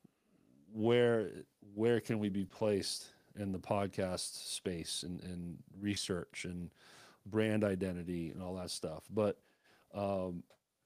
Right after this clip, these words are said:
those are high, that's high level stuff, but those are the things you wanna think about. Uh, and then once, once you're launched and you're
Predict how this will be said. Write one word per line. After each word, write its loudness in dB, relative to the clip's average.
those 2
are 2
high, 2
that's 2
high 2
level 2
stuff, -2
but -4
those 6
are 2
the 2
things 2
you 4
wanna 4
think -2
about. 0
Uh, -2
and 0
then 6
once, 4
once -4
you're 4
launched 0
and -4
you're -4